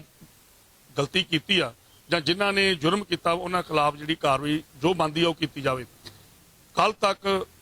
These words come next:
ਅੱਜ ਤੱਕ ਕੋਈ ਕਾਰਵਾਈ ਨਹੀਂ ਹੋਈ। ਇਸ ਕਰਕੇ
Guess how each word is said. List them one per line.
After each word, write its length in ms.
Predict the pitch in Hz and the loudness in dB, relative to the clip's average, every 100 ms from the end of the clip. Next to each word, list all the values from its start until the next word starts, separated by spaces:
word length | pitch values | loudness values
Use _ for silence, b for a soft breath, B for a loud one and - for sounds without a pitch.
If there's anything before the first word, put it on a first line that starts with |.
| 151 | -2
ਅੱਜ 140 | 165 | -2
ਤੱਕ 300 | 175 170 165 | -2 -4 -4
ਕੋਈ 240 | 165 - 170 | -6 0 0
ਕਾਰਵਾਈ 380 | 165 143 143 165 | 2 0 0 -2
ਨਹੀਂ 100 | 180 | 0
ਹੋਈ। 220 | 151 147 - - - - | 0 -2 -10 -20 -20 -2
ਇਸ 180 | 185 196 | 0 0
ਕਰਕੇ 300 | 180 156 175 | -2 -2 -2